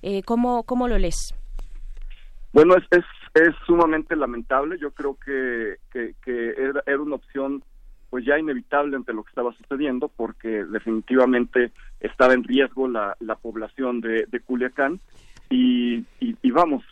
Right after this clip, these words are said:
Speaker 2: eh, era lo que, lo que procedía. Me parece que sí podían ponerse en muchísimo más riesgo muchas vidas y la integridad de muchas personas si continuaban con, con la detención.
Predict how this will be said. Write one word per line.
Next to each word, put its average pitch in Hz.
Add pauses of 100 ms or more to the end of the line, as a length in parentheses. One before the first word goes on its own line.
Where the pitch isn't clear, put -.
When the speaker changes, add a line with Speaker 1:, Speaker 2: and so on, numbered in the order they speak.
(140)
Speaker 2:
eh, 113 (380)
era 127
lo 120
que, 110 (240)
lo 120
que 131
procedía. 143 (460)
Me 120
parece 123
que 120
sí 143
podían 123
ponerse 120
en 117
muchísimo 127
más 120
riesgo 117
muchas 117
vidas 120
y 107
la 98
integridad 107
de 127
muchas 123
personas 113 (460)
si 131
continuaban 127
con, 110
con 113
la 113
detención. 123